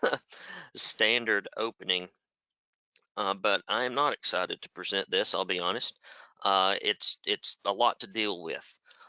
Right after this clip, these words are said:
but, um, there is a process that you can follow to mitigate the effects, and it's my responsibility to bring that to as many people as I can so that we can, uh, reduce the impact of this for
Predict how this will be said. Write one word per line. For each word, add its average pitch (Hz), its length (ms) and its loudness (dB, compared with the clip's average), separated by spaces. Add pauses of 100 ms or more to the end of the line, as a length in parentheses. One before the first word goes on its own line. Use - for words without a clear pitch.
(220)
but, 110 400 2 (320)
um, 90 400 0 (100)
there 113 160 -2
is 120 140 2
a 113 60 -6
process 117 600 2
that - 140 -16
you 117 120 -4
can 101 160 -10
follow 107 480 2
to - 160 -14
mitigate 104 680 -2
the 98 140 -4
effects, - 680 0
and 98 240 -4
it's - 200 -6
my 104 100 2
responsibility 98 960 -2
to 98 80 -4
bring 95 460 -4
that 98 200 2 (100)
to 95 120 -6
as 87 140 -4
many 98 200 -2
people 95 400 -8
as 90 140 2
I 85 120 -2
can 107 420 0 (480)
so 101 220 0
that 95 200 -4
we 107 160 -2
can, 98 580 0
uh, 87 240 -2
reduce 92 760 -2 (260)
the - 220 -2
impact 104 480 -4
of 87 80 -14
this 95 280 2
for 90 520 -4